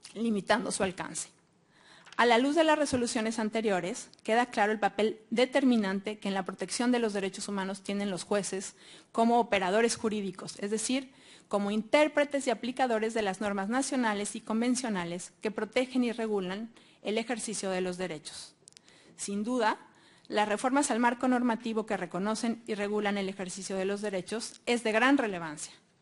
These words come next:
Es la base sobre la cual la interpretación se lleva a cabo. Pero también es claro que la misma resulta ineficiente.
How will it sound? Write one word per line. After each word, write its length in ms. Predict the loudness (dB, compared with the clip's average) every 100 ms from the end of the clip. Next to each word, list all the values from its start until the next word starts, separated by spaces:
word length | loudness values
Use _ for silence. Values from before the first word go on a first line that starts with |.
| _ _ -6
Es 180 | -2
la 120 | 4 6
base 380 | 6 4 -2 -4
sobre 280 | -6 -2 0
la 120 | 0
cual 320 | -2 -4 -4 -6
la 100 | -6
interpretación 680 | -4 -4 -6 -6 -6 -4 -4
se 140 | -4
lleva 160 | -6 -8
a 60 |
cabo. 300 | -10 -12 -12 -16 _ -20 -20 -20 -4
Pero 220 | -2 0
también 340 | 2 4 4
es 120 | 2 2
claro 300 | 2 2 0
que 100 | -2
la 100 | 0
misma 380 | -2 0 -2
resulta 600 | 0 -2 -4 -4 0 -2 -2
ineficiente. 880 | -2 -2 -2 -6 -2 0 0 -4